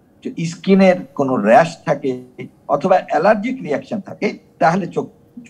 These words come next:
চুলকাতে পারে। আবার কারো যদি মাথায় খুশকি থাকে,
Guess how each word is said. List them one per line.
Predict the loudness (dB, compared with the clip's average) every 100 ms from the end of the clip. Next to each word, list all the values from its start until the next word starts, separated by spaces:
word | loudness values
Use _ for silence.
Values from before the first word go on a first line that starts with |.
| _
চুলকাতে | -4 -2 -6 -10
পারে। | -20 _ _ _ _ -20 -4
আবার | 0 2 2 2 -4 _
কারো | -6 -4
যদি | -6 -8 -6
মাথায় | -4 -2 -2 -2
খুশকি | -4 -6 -8 -8
থাকে, | -10 -12 _